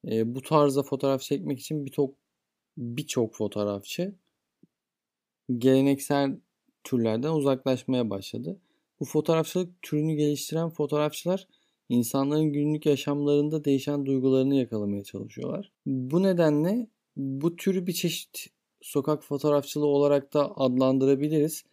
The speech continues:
Ne de olsa hani biliyorsunuz sokak fotoğrafçıları da insanları doğal ortamlarında yakalar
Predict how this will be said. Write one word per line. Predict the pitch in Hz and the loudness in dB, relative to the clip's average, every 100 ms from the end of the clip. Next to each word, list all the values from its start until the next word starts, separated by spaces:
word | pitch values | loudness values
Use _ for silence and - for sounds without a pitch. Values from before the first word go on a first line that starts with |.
| _ _ - | _ _ 0
Ne | 143 | 4
de | 147 | 6
olsa | 127 - 143 | 6 4 2
hani | 131 131 | 4 4
biliyorsunuz | 131 127 117 - | 4 2 0 -2
sokak | 123 131 120 | 0 0 -2
fotoğrafçıları | 120 127 123 120 139 139 | -4 -2 -2 0 0 2
da | 127 | 2
insanları | 113 104 113 113 123 165 - _ _ _ 120 | 0 0 -2 0 2 0 -4 _ _ _ 2
doğal | 127 135 139 | 6 6 6
ortamlarında | 131 123 131 127 127 127 127 | 4 2 0 2 2 2 2
yakalar | 131 113 113 101 123 - | 2 2 0 -2 -4 -6